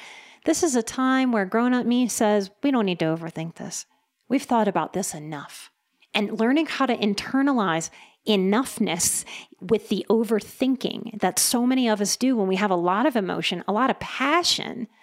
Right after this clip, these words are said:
a lot of intensity with who we are, and we're really smart. The way I say it a lot is,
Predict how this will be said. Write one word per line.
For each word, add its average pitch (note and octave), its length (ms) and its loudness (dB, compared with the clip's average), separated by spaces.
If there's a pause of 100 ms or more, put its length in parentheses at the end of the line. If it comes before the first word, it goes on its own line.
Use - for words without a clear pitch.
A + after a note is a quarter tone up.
(360)
a A3 100 0
lot B3+ 200 2
of A#3+ 80 -2
intensity C#4 760 0
with F3 180 0
who A#3 140 -2
we A#3 140 0
are, C4 220 2 (380)
and D4 260 2
we're D4+ 140 2
really C#4+ 260 2
smart. D#4 500 0 (380)
The C4+ 120 4
way C4+ 140 4
I C4+ 80 2
say D4+ 240 0
it D#4 80 0
a B3+ 40 2
lot A3+ 240 2
is, A3+ 220 2